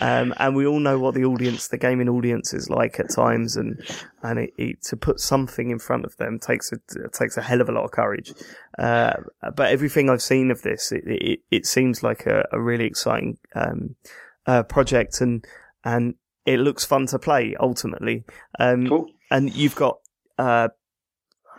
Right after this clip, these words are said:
Speaker 1: games that are really starting to put this style of gameplay into the limelight now. I mean, Overcooked is a recent example.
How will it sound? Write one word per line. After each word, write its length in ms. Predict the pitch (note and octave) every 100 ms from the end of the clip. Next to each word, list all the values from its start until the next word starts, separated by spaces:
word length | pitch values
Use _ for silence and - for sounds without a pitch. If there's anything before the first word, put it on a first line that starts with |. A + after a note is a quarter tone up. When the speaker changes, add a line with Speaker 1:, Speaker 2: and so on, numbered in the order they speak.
| - -
Speaker 1:
games 380 | D3 D3 C3
that 120 | - -
are 40 |
really 380 | B2 C#3+ C3+ C3
starting 340 | - C#3 A#2
to 100 | - -
put 260 | C#3+ -
this 180 | C3+ B2
style 420 | - C3+ A#2+ A#2+
of 120 | A#2
gameplay 600 | - B2 A#2+ B2 A#2 A2
into 300 | - B2 -
the 100 | A#2+
limelight 480 | A#2+ A#2+ A#2+ A2+ G#2+
now. 180 | A2 G#2
I 20 |
mean, 160 | A2+ A#2
Overcooked 680 | B2 C3 A#2+ A#2+ - - -
is 140 | A2+ A#2+
a 60 |
recent 340 | A2+ B2 - G#2+
example. 480 | G#2+ A#2+ A#2 -